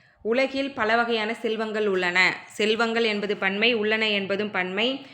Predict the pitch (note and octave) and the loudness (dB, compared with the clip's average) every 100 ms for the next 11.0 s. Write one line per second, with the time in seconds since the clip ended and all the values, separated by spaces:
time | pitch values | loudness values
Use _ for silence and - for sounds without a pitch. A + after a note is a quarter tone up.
0 | - - A3 C4 B3+ B3+ A#3 A3 G#3+ A#3 | -18 -6 -2 4 4 4 2 0 2 2
1 | G3 G#3 G3+ G3+ G3+ G3 F#3+ F3+ F#3+ G3 | 2 0 0 -2 -2 0 2 0 0 -2
2 | G#3 A3 A3+ G#3 G3 G#3 A3 G3 F#3+ G#3 | 0 0 0 0 -2 0 0 0 0 0
3 | G#3+ G3+ G3+ F#3+ F#3+ A3 G3+ G3+ G3+ G3+ | 0 2 2 0 0 0 0 0 0 -2
4 | G#3 G3 G3+ G3+ F#3 F3+ A#3 C4+ C#4+ - | -2 -4 -2 0 0 2 2 2 -4 -18
5 | - - A3 B3+ - A3 A3 A3+ A#3+ A#3 | -16 -2 2 2 2 0 0 0 2 2
6 | A3+ G3+ G#3 B3 A3 A3 B3+ A3+ G#3 G#3+ | 2 0 0 0 2 0 0 0 -2 0
7 | A3 A#3+ F#3+ G#3+ G#3+ G#3+ G#3 G#3+ F#3 G3 | 0 0 0 -2 -2 0 0 0 0 -2
8 | F#3 F3+ F#3 F3+ - - - G3+ A#3+ A#3+ | -2 -2 -2 -4 -12 -12 -2 0 2 0
9 | A#3 G#3 G3+ G#3 G3+ F#3+ G#3+ A#3 G#3 G#3+ | -2 -2 -2 -2 -2 0 0 0 0 -2
10 | G#3+ G3+ G3+ G3 F#3+ A3+ A#3+ F#3+ G3 G3+ | -2 -2 -2 -2 0 2 2 0 2 0